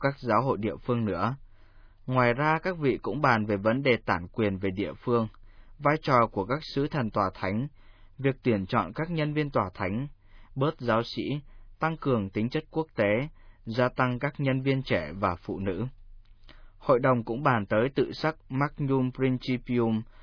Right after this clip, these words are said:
nguyên tắc chính Đức Thánh Cha mới công bố về việc dịch và phê chuẩn các văn bản phụng vụ, và ảnh hưởng của việc này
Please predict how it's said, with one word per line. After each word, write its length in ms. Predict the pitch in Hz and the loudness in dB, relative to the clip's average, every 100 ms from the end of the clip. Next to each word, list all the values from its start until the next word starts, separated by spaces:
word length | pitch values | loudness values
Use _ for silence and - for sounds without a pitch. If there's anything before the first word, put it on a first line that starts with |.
| - | -10
nguyên 260 | 131 127 120 | 0 2 2
tắc 140 | 151 - | -2 -4
chính 300 | - 107 123 151 - | -2 -2 -2 -6 -10
Đức 200 | 139 143 | -8 -6
Thánh 180 | 127 120 | -2 -2
Cha 260 | 123 131 123 | 0 2 2
mới 220 | 107 117 - | 2 0 0
công 200 | 156 156 | -4 2
bố 300 | 113 110 139 | 2 2 0
về 80 | 135 | 0
việc 280 | 120 113 - | 0 0 -2
dịch 240 | 123 117 - | -4 -4 -2
và 260 | 117 107 - | -2 -2 0
phê 120 | 170 | -4
chuẩn 320 | 170 135 90 98 | -2 0 -2 -2
các 140 | 139 160 | -6 -2
văn 220 | 147 147 | -2 0
bản 200 | 123 85 | -2 -4
phụng 260 | - 92 101 | -6 -6 -4
vụ, 240 | 104 - - - - - - | -4 -4 -10 -20 -20 -20 -12
và 140 | 127 131 107 | -2 0 2
ảnh 180 | 117 | 2
hưởng 300 | 110 113 92 | 2 0 0
của 140 | 92 107 | -2 -2
việc 240 | 117 110 | 0 -2
này 300 | 117 107 92 | 0 0 0